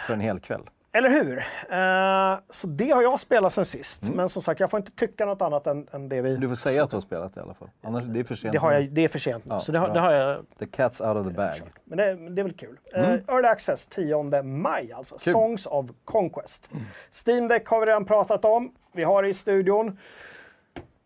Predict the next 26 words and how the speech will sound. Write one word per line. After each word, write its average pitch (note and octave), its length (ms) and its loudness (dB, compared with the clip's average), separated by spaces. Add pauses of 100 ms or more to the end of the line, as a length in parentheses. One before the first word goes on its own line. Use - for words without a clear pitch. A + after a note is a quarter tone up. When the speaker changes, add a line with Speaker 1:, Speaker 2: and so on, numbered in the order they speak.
(220)
Speaker 2:
Vi G#3 100 2
var C4 100 6
inne B3 200 4
här G#3+ 100 6
lite G#3 200 2
på G3+ 180 4
att F3+ 100 0
du F#3 120 6
skulle - 220 2
vara F3+ 120 6
ute E3+ 340 2
och F3 260 4
få F3 120 0
lite D#3 200 -2
sol G3+ 480 2
på F#3+ 300 4
dig. F#3 380 6
Speaker 1:
Och C#3+ 140 -4
allergi. B2 500 2 (120)
Speaker 2:
Och F3 140 4
allergi. E3+ 720 4 (160)
Speaker 1:
Mm. A#2 240 -4
Speaker 2:
Spelsommaren G#3+ 1080 2
tjugohundratjugotvå G#3 960 2
då? C3 320 2 (180)
Eh, F3 60 -4